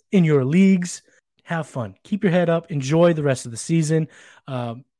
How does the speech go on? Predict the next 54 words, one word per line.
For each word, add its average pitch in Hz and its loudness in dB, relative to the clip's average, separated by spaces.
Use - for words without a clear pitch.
and 160 -4
just 180 -2
make 202 4
sure 190 2
that 160 0
you 165 -2
remember 156 2
that 143 4
at 143 0
the 170 -2
end 170 2
of 156 -4
the 156 0
day, 156 4
it's 143 -6
a 135 -8
game. 165 2
It's 139 -10
a 135 -6
proxy 170 0
of 139 0
a 127 -2
real 165 2
game, 160 -2
but 165 2
it's - -6
something 170 2
we 165 2
all 143 4
love. 110 -8
So 143 -6
regardless 170 2
of 196 0
your 190 4
outcome, 185 0
re-, 160 2
regardless 175 2
of 165 -2
what 170 -2
you're 175 -2
doing, 165 2
you 151 -4
got 156 0
to, 143 -4
you 185 -4
gotta 175 0
keep 160 -8
your 135 -2
head 123 2
up 117 -4
and 110 -8
have 104 -10
some 110 -16
fun. 117 -8